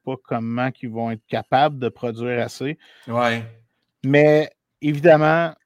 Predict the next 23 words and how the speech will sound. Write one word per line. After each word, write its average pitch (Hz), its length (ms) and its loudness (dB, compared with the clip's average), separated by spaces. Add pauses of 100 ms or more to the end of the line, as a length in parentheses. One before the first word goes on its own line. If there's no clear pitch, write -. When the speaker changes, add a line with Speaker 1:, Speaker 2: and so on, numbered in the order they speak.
(240)
Speaker 1:
vous 131 140 -6
le 135 40 -2
savez, 135 600 -2
si - 600 -8
Lamar 135 500 2
revient, 127 480 -4
c'est 120 160 -8
Lamar 117 360 -2
que 117 120 -8
je 107 80 -14
veux 110 100 -10
voir. 117 340 -4
Je 113 100 -12
veux 107 40 -10
voir, 120 240 0
est-ce - 140 -6
qu'il 135 160 -4
Speaker 2:
Ben 104 180 -4
oui. 101 300 -4 (260)
Speaker 1:
tu 175 120 0
sais, 175 120 4
il 139 140 -2
revient. 151 540 -4